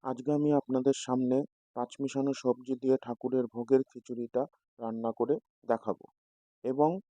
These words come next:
খিচুড়ির সঙ্গে পাঁচ মিশানো যে লাবড়ার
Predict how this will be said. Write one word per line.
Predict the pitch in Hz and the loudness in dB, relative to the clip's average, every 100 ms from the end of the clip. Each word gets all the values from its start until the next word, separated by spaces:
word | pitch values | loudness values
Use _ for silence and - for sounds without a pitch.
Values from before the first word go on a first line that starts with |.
| _ _ _ _ _ | _ _ _ _ _
খিচুড়ির | - 131 160 170 - | -20 -6 -2 -2 -2
সঙ্গে | - 135 131 147 226 _ _ _ | -4 -2 0 -2 -2 _ _ _
পাঁচ | 131 - 143 | -8 -8 -10
মিশানো | 143 147 147 147 147 - _ _ - | -8 -4 0 0 -2 -8 _ _ -6
যে | 131 | -2
লাবড়ার | 127 123 135 | 0 2 2